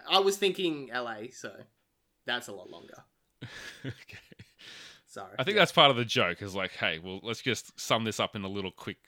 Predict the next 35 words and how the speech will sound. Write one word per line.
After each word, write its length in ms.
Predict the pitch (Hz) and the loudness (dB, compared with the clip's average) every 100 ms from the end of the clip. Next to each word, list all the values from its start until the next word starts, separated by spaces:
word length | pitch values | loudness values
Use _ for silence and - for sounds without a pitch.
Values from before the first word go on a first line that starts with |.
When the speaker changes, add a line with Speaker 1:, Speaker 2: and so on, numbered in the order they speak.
| - | -12
Speaker 2:
transition." 560 | - 90 92 87 - | -8 -6 -6 -6 -4
Speaker 1:
Yeah. 300 | 151 131 110 117 - _ | -2 -2 -4 -10 -20 _
That's 240 | 196 262 277 | 4 4 6
what 100 | 226 | 2
I 40 | |
Speaker 2:
That's 20 | 170 | 2
Speaker 1:
mean. 80 | 151 | 4
Speaker 2:
fine. 80 | 202 | 4
Speaker 1:
I 20 | |
still 220 | 208 285 | 4 -2
did 220 | 175 180 | 2 0
like 300 | 139 135 143 | 2 0 0
that. 280 | 123 107 135 | -4 -8 -6
Speaker 2:
<laughs> 0 | |
Speaker 1:
Like, 140 | 165 170 | -2 2
it 80 | 175 | 6
is 200 | 185 - | 4 4
funny 420 | - 143 131 120 | -4 -4 -4 -4
that, 100 | 123 | -4
like, 360 | 123 123 123 - - - 190 - - - - 208 _ _ _ _ _ _ _ - | -4 -2 -4 -6 -10 -10 -12 -14 -20 -16 -14 -14 _ _ _ _ _ _ _ -4
'cause 160 | 185 | -2
it's 160 | 196 220 | -2 2
like, 160 | 196 - | 2 2
Speaker 2:
Yeah. 40 | |
Speaker 1:
I'm 80 | 185 | -2
pretty 160 | 202 214 | 0 4
sure 140 | 220 | 6
he's 120 | 175 | 6
taking 300 | 180 170 170 | 4 2 0
a 40 | 151 | -2
sleeping 400 | - 160 156 131 | -2 -2 -2 -4
tablet 420 | 139 127 120 120 135 | -4 -2 -6 -8 -6
and 120 | 147 | -4
then, 120 | 143 | -2
like, 180 | 135 | -2